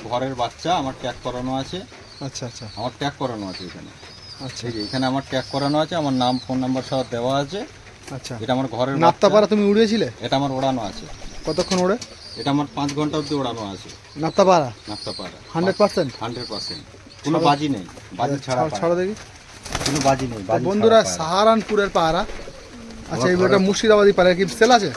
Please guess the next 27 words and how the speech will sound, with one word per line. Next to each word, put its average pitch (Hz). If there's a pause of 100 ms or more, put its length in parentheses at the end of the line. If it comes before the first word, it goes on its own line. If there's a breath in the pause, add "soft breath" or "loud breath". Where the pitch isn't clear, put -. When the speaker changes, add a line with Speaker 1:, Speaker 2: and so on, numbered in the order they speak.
Speaker 1:
হ্যাঁ, 117
এটা 127
সেল 113
আছে। 92 (160)
Speaker 2:
এটা 170
কি 202
দাম 185
আছে 190
এটা? 220 (500)
Speaker 1:
এটা -
পাঁচশো 127
টাকা 117
দাম 98
আছে। - (520)
Speaker 2:
মুর্শিদাবাদে 202
এটা 196
কি 190
বাজি 170
দেয়? 185 (140)
Speaker 1:
হ্যাঁ, 135
বাজি 139
Speaker 2:
তো 139
Speaker 1:
পায়রা। 196
Speaker 2:
একটা 208
নর 180
Speaker 1:
হ্যাঁ। 202
Speaker 2:
পায়রা, 190